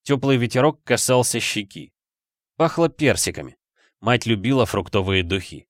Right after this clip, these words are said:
Она что-то напевала себе под нос и нежно гладила Флина по волосам.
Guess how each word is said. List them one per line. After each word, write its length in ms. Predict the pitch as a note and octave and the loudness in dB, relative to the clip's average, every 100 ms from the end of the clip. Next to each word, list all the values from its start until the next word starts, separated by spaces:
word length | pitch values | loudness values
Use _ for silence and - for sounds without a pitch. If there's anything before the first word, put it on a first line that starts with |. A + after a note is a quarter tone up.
| _ _ _ _ - | _ _ _ _ -6
Она 240 | G#2+ C3+ | 0 0
что-то 320 | - C#3 B2+ | 0 0 2
напевала 500 | B2 A2 A#2+ C3 B2+ | 2 2 4 4 4
себе 240 | - A2+ A#2 | 2 0 0
под 220 | A2 F#2 | 0 0
нос 320 | A#2 C#3 - | 0 0 0
и 60 | G2+ | 0
нежно 360 | G#2 F#2 G2+ | 0 0 -2
гладила 440 | F2 G#2 G2 F#2+ F#2 | 0 0 2 0 0
Флина 340 | G2 G#2+ G2+ | -2 -2 0
по 140 | G2 | 0
волосам. 580 | F#2+ G2 G2+ - E2 - | 2 2 0 -2 -6 -8